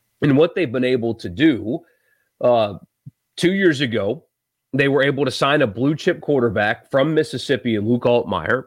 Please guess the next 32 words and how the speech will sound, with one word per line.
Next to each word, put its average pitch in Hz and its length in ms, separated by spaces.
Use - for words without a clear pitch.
Now, 123 200
he 131 140
quote 151 280
unquote 131 380
didn't 139 300
work 120 240
out, 143 320
but 117 160
they 143 100
would 139 140
have 113 120
been 107 200
just 151 400
fine 104 400
had 120 380
Jackson 131 420
Dart 131 200
never 117 240
showed 127 300
up 117 240
with 117 240
Luke 127 180
Altmaier 120 460
being 127 320
their 113 120
starter. 117 440
He 131 160
looks 139 260
like 127 140
he's 113 140
perfectly 151 460
capable. 104 580